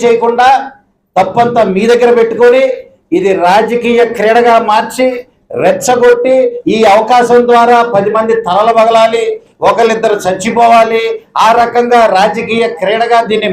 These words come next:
మార్చాలి అనే ఒక కుట్రలో భాగంగా కుక్కతోక పట్టుకొని దాటుతాం అనుకున్నారే, ఆ రకంగా కైలా అనిల్ కుమార్ మాటలు నమ్మి మీరంతా ఎలా వస్తున్నారు ఇతర వైసీపీ నాయకులారా అని ప్రశ్నిస్తున్నా.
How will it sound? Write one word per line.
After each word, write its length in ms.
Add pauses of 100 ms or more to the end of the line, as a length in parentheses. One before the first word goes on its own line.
(100)
మార్చాలి 600 (460)
అనే 220 (140)
ఒక 200 (140)
కుట్రలో 480 (180)
భాగంగా 420 (1040)
కుక్కతోక 720 (100)
పట్టుకొని 480
దాటుతాం 360
అనుకున్నారే, 440 (380)
ఆ 20 (140)
రకంగా 340 (140)
కైలా 260
అనిల్ 260
కుమార్ 280 (120)
మాటలు 460
నమ్మి 340 (280)
మీరంతా 500
ఎలా 240
వస్తున్నారు 560 (420)
ఇతర 280 (120)
వైసీపీ 540
నాయకులారా 600
అని 140
ప్రశ్నిస్తున్నా. 580